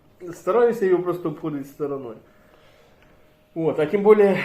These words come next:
якщо є серед нас електрики, і... які розуміють, знаєте, коротше,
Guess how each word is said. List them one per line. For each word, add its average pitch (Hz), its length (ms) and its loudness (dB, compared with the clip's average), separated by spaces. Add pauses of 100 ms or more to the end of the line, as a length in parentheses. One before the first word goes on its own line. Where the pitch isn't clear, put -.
(140)
якщо 185 360 -4
є 185 160 -2
серед 170 340 -4
нас 180 220 0
електрики, 170 580 -4
і... 143 800 -4 (480)
які 143 280 -4
розуміють, 156 440 -2
знаєте, 175 300 -4
коротше, 147 400 -4